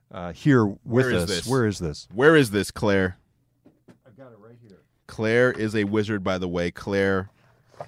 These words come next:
Speaker 2: our
Speaker 1: Brain, yes.
Speaker 2: producer. She's the only one dressed up for Halloween.
Speaker 1: So I have here, check this out. This is an original Kindle. An
Speaker 2: No, where's the
Speaker 1: original.
Speaker 2: box? No, no. Show the,
Speaker 1: Show the box.
Speaker 2: show the box, because people need to see.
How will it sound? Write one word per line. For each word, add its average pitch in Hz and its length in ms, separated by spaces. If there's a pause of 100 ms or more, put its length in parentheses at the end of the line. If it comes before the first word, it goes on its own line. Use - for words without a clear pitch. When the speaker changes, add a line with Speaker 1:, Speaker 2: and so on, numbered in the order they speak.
Speaker 2:
our 95 160
Speaker 1:
Brain, 104 180
yes. 101 60
Speaker 2:
producer. 117 500 (540)
She's - 300
the 208 140
only 185 220
one 180 220
dressed 143 400
up 139 80
for 131 140
Halloween. 110 540 (220)
Speaker 1:
So 117 280
I 131 120
have 131 200
here, 120 300
check - 280
this 131 220
out. 73 220 (280)
This - 160
is 135 120
an 117 100
original 110 800 (220)
Kindle. 98 380 (280)
An 131 120
Speaker 2:
No, 147 100
where's 156 200
the 175 40
Speaker 1:
original. 156 200
Speaker 2:
box? 87 120
No, 113 140
no. 104 160
Show - 220
the, 349 140
Speaker 1:
Show 156 120
the 135 100
box. 117 220
Speaker 2:
show 403 240
the 392 120
box, 135 580
because 139 280
people 240 300
need 202 160
to 151 100
see. 147 180